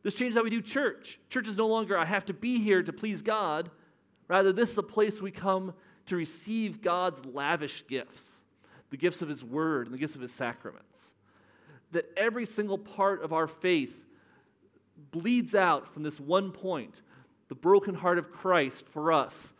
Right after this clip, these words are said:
through whose redemption we now have complete confidence, complete assurance that we are God's people, righteous before him.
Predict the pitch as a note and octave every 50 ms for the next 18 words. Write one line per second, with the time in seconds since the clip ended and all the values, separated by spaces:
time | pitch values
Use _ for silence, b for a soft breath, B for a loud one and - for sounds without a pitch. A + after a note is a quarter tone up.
0 | b b b b b b b b b b b _ _ _ _ _ - F#3+ G3+ G#3
1 | F3 G3+ A3 A3 F#3+ E3 F#3+ F#3+ - F3+ F3 F#3 F3+ - - D#3+ D3 C#3 C3+ D#3+
2 | F3+ F#3 E3+ D#3+ D#3+ D#3+ D#3+ D3+ D3 C#3 C3+ C3 - - - D3 D3 - C#3 C3
3 | - - - F#3+ A3+ A3 A3 A3 - - - E3 F#3 F3 D3+ - C3+ A2+ E2+ F#2+
4 | - - D#3 D3+ - - C4 C4 G#3+ F#3 - - - - G#3+ G3+ F#3 D3 A#2 -
5 | - - - b b b b - E3 D3 C3+ D3+ E3 G#3 A3+ A3+ G3+ - - E3+
6 | F3+ F#3+ F#3 F3 D#3 C#3 C3+ C3+ b b b b b b b b b b _ _
7 | - D3+ C#3+ C#3+ D3 D3+ D3+ D3 D3+ - - - - F3+ E3+ - - A2+ E2+ C#2
8 | - _ _ _ - B2+ C#3+ E3+ F#3 F#3 - - D#3 - - C3+ - - C3 C3
9 | C3 - - G#2+ C2+